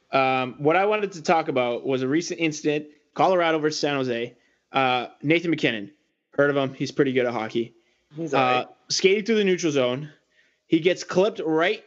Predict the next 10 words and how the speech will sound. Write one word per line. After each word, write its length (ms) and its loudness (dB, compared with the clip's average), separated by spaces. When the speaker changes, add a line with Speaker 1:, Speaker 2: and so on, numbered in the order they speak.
Speaker 1:
in 340 0
the 260 -2
side 460 -2
of 120 0
the 100 0
head 480 -2
from 160 -4
San 280 0
Jose's 320 0
player. 440 -2